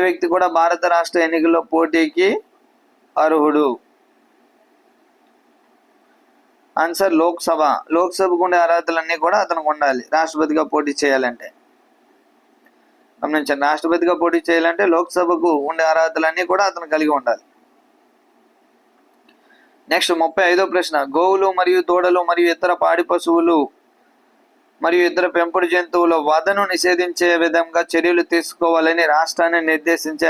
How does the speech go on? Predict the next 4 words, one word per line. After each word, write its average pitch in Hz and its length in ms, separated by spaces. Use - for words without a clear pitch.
అధికరణము. 147 640
ఆన్సర్ 185 420
నలభై 165 340
ఎనిమిది. 156 400